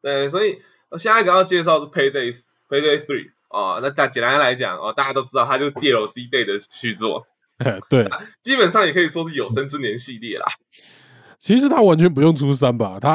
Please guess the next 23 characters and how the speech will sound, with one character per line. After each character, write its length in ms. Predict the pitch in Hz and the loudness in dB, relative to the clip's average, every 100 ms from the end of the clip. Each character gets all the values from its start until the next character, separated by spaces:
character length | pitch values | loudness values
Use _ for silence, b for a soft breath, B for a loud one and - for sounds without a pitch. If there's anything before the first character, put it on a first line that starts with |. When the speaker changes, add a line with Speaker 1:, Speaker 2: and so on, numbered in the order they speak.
| - | 4
Speaker 2:
二 240 | 208 175 | 4 6
一 40 | 175 | 2
直 100 | 156 | 0
狂 200 | 131 123 | -6 -2
出 140 | 143 | -2
D 160 | 139 127 | 0 -2
L 100 | 104 | -4
C 200 | - 117 | -8 -6
就 100 | - | -6
好 160 | 101 | -8
了。 220 | 80 - - | -14 -20 -6
Speaker 1:
没 140 | 208 | 4
有 60 | 262 | 8
啊， 220 | 208 196 | 8 6
因 60 | |
为 80 | 240 | 2
Overkill 640 | 226 - 220 214 - 180 | -4 -2 0 0 0 0
也 80 | 117 | 0
差 160 | - 120 | -4 -8
不 60 | |
多 140 | 117 104 | -4 -2
啦。 220 | 95 - _ b b b b b _ | -2 -4 _ b b b b b _
Speaker 2:
Overkill？ 560 | 160 190 233 - 185 | 0 2 2 0 0